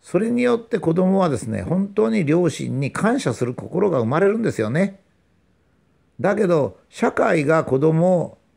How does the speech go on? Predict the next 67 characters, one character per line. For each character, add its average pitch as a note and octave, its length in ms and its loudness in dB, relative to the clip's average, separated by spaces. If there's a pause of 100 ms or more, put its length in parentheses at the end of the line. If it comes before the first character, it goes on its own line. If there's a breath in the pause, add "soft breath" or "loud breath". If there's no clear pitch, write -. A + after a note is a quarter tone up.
(380)
育 F#3 240 0
て G3 80 -6
て B2+ 80 0
く - 80 -2
れ D3+ 100 6
る C#3 120 0
か B2 100 0
ら、 F#2+ 220 -8 (400)
ま C3 80 -6
あ、 - 20 2
い D#3 60 0
く G#3+ 80 2
ら A3 100 2
で G#3 60 2
も G#3 120 2
子 F#3 120 4
供 G3 160 2
を - 20 4
育 F3+ 180 4
て - 100 -6
て D3 60 2
い D3+ 40 6
い - 20 6
よ D#3 140 6
な A2 120 0
ん G2 60 -2
て A#2+ 120 -6
い A2+ 40 0
う G2+ 60 -2
社 D#3 100 0
会 B2 220 0
は F#2+ 80 -4
で F2 60 -10
す G2+ 100 -8
ね、 F2+ 120 -4
私 E3+ 400 -2
は A#3+ 260 0 (460 soft breath)
歪 C3+ 340 0
ん C#3 100 -2
で C#3 80 4
る C#3 100 -4
と - 100 -2
思 C#3+ 140 0
い F#2 80 -6
ま F2+ 140 -12
す。 - 180 -20 (220 soft breath)
こ - 80 -2
れ E3+ 80 4
は F3 40 2
ま E3 120 0
あ - 40 -2
個 - 140 0
人 D#3 240 0
的 D3+ 220 -2
な D3 100 -2
感 C3 220 -2
じ A2+ 80 -2
も B2 100 -2
あ A#2 40 -2
り A2+ 60 -4
ま A2 120 -4
す - 80 -10
ね。 E3 160 0
で F3+ 100 0
す - 80 -4
か D#3+ 120 0
ら、 C3 220 -4